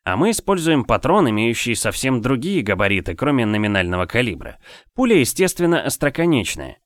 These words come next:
гильза не пятьдесят восемь, а восемьдесят семь миллиметров в длину. К тому же снаряжена она пироколодиевой смесью. В результате русский четырехлинейный превосходит по всем характеристикам знаменитый триста тридцать восьмой Лапуа,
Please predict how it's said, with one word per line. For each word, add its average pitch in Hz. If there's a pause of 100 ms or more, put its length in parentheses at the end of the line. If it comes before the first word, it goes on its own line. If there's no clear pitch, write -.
гильза 98
не 98
пятьдесят 90
восемь, 139
а 117
восемьдесят 127
семь 185
миллиметров 90
в 80
длину. 85 (500)
К -
тому 202
же 214
снаряжена 143
она 156
пироколодиевой 123
смесью. - (260)
В 151
результате 151
русский 135
четырехлинейный 104
превосходит 175
по 131
всем 135
характеристикам 185
знаменитый 165
триста 190
тридцать 165
восьмой 139
Лапуа, 139